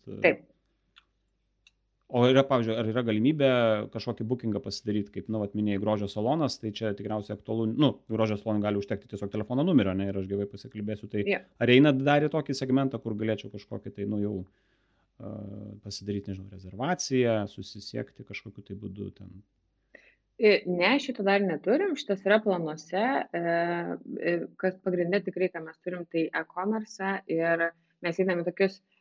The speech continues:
Speaker 2: e, user cases, kuriuos analizuojam ir kaip jau minėjau pačioj pradžioj, tai jeigu tu nori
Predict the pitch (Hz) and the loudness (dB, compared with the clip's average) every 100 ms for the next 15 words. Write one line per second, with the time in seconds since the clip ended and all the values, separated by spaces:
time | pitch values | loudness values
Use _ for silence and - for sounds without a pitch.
0 | _ 165 165 165 165 - 175 190 202 165 | _ 0 4 4 0 -2 2 4 4 2
1 | - 185 277 - 330 - 233 226 214 190 | 4 4 4 2 -4 0 0 0 -2 0
2 | 175 165 175 190 165 165 165 170 165 156 | 0 0 -2 -2 -2 -4 -2 0 0 -2
3 | 180 160 151 - 147 131 180 208 165 156 | -2 -2 -6 -8 -10 0 2 2 0 -2
4 | 156 151 - 160 | -4 -4 -10 -8